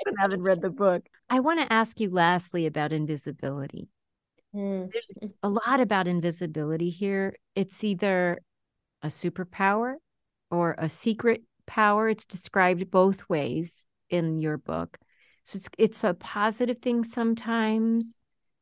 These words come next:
Speaker 1: and then it's, it can be something negative if it's perceived as something like erasure. So when Ivanito has his mother's, uh,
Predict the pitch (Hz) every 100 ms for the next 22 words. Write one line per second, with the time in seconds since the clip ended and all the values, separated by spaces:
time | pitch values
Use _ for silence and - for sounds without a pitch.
0 | _ _ _ _ 190 190 180 196 185 185
1 | 185 180 - - - _ _ - 196 208
2 | 202 196 196 180 - 175 165 - 160 156
3 | 156 _ _ _ _ - 180 190 214 220
4 | 208 - - 151 151 - _ 185 175 185
5 | 175 - - _ 190 175 - 185 185 170
6 | 165 - 180 165 165 160 156 160 151 143
7 | 165 170 165 - 165 175 - 175 165 175
8 | 170 165 _ _ _ _ _ _ _ 202
9 | 196 190 202 208 196 180 - _ _ -
10 | 196 185 180 175 - 170 165 170 165 170
11 | 160 - 156 143 156